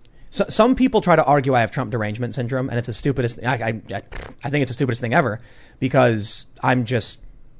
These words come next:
you know, there's some things I've been critical of, but I think he's pr-, he's pretty much improved greatly in the past, uh, year or so.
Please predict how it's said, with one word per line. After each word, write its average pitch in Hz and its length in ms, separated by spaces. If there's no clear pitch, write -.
you 135 100
know, 95 280
there's 120 160
some 131 140
things 127 180
I've 117 80
been 101 120
critical 123 360
of, 107 160
but 123 100
I 113 60
think 127 200
he's 117 120
pr-, - 200
he's 120 180
pretty 127 180
much 110 180
improved 110 400
greatly 117 400
in 120 100
the 107 60
past, 107 300
uh, 101 120
year 104 240
or 127 40
so. 101 240